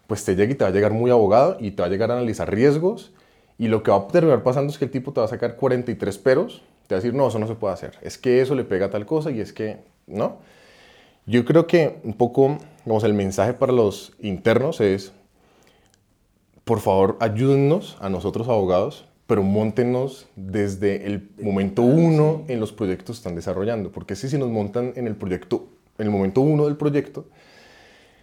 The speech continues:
pues a lo mejor como abogados entonces vamos a poder entender ese todo en qué consiste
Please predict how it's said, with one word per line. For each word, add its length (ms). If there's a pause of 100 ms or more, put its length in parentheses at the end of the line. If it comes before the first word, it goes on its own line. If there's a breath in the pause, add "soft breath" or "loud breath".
(260 soft breath)
pues 140
a 60
lo 80
mejor 180
como 220
abogados 360
entonces 240
vamos 200
a 40
poder 220
entender 580
ese 280
todo 440
en 60
qué 140
consiste 640